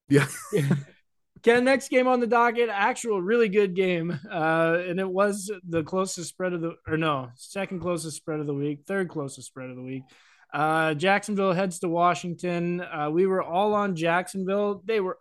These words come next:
Speaker 2: oh so close. They look a lot better this year than they did last year. The Durs take this one.
Speaker 1: The Durs. I do have one little comment on this. This was gonna be on,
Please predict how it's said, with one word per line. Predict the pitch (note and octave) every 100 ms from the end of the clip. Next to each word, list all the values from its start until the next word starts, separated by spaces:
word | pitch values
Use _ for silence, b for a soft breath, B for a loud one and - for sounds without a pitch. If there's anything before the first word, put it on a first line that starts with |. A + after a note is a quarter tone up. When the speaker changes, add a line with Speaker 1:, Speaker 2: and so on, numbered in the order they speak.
| -
Speaker 2:
oh | D#4+ E4 C#4+
so | A#3+ - A3+ G3 A3
close. | - C4 C#4 D4 E4 E4 D#4 A#3+ -
They | A3
look | G3+ G3+ F#3+
a |
lot | E3 G#3 B3+ B3 G3+
better | G3+ F#3
this | F3 E3+ E3
year | D3+
than | C#3+ D3
they | C#3+
did | C#3+ C#3
last | C3+ C3 -
year. | B2 - _ _
The | E3
Durs | D3+ F#3+ F#3 D3
take | E3+ D#3 D3
this | B2+ B2
one. | B2 A2+ _ _ _ _ _ _ _ _ _ _ _ _
Speaker 1:
The | C#3
Durs. | C#3 D#3+ D3 A2 - - _ _ b b b -
I |
do | D#3 G3+
have | F3+
one | F3+ F3+
little | E3 C#3+
comment | D#3+ D#3+ D3+ C#3 C#3
on | C3+ B2+
this. | B2 - C3
This | D3
was | D#3+ C#3+
gonna | D3+
be | C#3 C#3
on, | C3+ C3